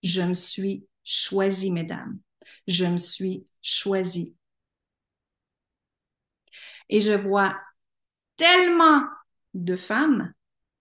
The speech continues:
qui restent dans des relations amoureuses par peur de la sécurité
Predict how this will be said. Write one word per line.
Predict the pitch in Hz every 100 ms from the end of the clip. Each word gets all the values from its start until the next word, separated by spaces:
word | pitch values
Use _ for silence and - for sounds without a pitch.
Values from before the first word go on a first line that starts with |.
| _
qui | - 220
restent | 214 240 240 - 196
dans | 180
des | 175
relations | 180 233 262 240 240 240 208 - _ _ _ _ _ -
amoureuses | 262 294 285 254 190 208 240 - - - - _ _ _ _ -
par | 180 - -
peur | 202 208 277 285 285 - -
de | 180
la | 180
sécurité | - 233 233 247 226 - 233 240 262